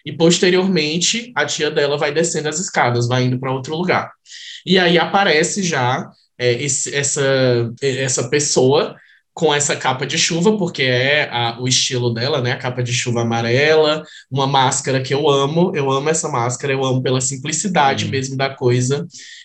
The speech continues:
Speaker 1: que dá mais
Speaker 2: Sim,
Speaker 1: medo.
Speaker 2: a, ali é uma fantasia de Halloween do caralho, é muito, eu gostei
Speaker 1: Uhum.
Speaker 2: muito do visual, é muito marcante.
Speaker 1: E aí a, a, a tia dela tá descendo as escadas e é, a pu-, é uma das melhores cenas.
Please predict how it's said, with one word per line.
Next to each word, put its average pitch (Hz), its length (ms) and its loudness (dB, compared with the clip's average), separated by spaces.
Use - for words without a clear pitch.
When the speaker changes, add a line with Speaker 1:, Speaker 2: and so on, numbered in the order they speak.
Speaker 1:
que 147 80 -4
dá 143 160 4
mais 143 260 0
Speaker 2:
Sim, - 0 -
Speaker 1:
medo. 139 300 4
Speaker 2:
a, 135 240 6
ali 135 200 4
é 127 60 4
uma 135 200 2
fantasia 135 580 0
de 127 100 -6
Halloween 127 340 2
do 127 120 -2
caralho, 143 600 2
é 127 80 -2
muito, 127 420 -2
eu 139 80 0
gostei 180 260 4
Speaker 1:
Uhum. - 0 -
Speaker 2:
muito 170 360 -4
do 151 100 -2
visual, 135 480 -2
é 117 40 -2
muito 120 260 -4
marcante. 131 640 -8
Speaker 1:
E 143 140 -2
aí 139 320 2
a, 151 240 2
a, 131 580 -2
a 127 40 0
tia 127 200 -2
dela 131 200 0
tá 131 100 -4
descendo 131 300 -2
as 127 120 -2
escadas 139 600 0
e 156 420 0
é, 143 500 4
a 143 80 2
pu-, 151 240 -6
é 151 100 2
uma 151 140 2
das 170 160 4
melhores 156 340 0
cenas. 120 500 -6